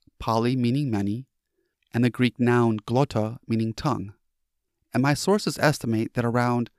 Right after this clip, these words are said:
three to five percent of people in the world fall into this category. Then, there is the term hyperpolyglot, and it too comes from the same Greek stems, but this time the Greek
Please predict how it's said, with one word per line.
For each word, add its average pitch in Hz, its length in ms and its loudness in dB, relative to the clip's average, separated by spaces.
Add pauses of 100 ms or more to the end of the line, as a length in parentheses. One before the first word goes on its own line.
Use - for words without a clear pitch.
(360)
three 170 180 -2
to 214 100 0
five 165 240 -2
percent 143 300 -2
of 127 80 -4
people 123 300 -4
in 117 60 -2
the 113 60 -2
world 113 540 -2
fall 135 340 -2
into 104 160 -6
this 113 140 -4
category. 123 640 -4 (800)
Then, 123 380 0 (400)
there 143 160 2
is 147 80 -2
the 151 80 2
term 127 420 0 (380)
hyperpolyglot, 123 1000 0 (580)
and 165 100 2
it 170 100 2
too 202 200 0
comes 139 400 0
from 127 140 0
the 117 80 2
same 139 420 0
Greek 123 260 -4
stems, 101 600 -6 (600)
but 139 140 -2
this 202 160 2
time 123 300 0
the 120 60 -2
Greek 156 300 0